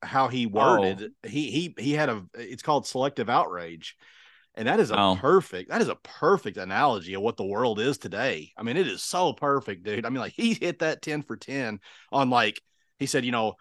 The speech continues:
Speaker 1: the same people that blast R. Kelly, which, again, not, I'm not supporting R. Kelly, but I'm saying, like, the same people that blast R. Kelly drive around listening to Michael Jackson, who was also suspect to criminal stuff.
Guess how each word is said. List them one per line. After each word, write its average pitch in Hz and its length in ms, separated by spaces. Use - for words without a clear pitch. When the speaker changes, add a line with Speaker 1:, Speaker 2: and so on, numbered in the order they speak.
Speaker 1:
the 117 80
same 165 300
people 160 280
that 107 120
blast 131 380
R. 131 140
Kelly, 95 460
which, 107 180
again, 104 340
not, 120 240
I'm 107 120
not 139 240
supporting 110 480
R. 87 120
Kelly, 82 480
but 104 100
I'm 107 80
saying, 127 200
like, 101 120
the - 60
same 147 200
people 131 180
that 95 100
blast 117 400
R. 123 120
Kelly 135 460
drive 131 280
around 120 300
listening 117 220
to 107 80
Michael 107 240
Jackson, 95 520
who 98 200
was 95 160
also 98 640
suspect 104 600
to 95 300
criminal 98 400
stuff. 90 520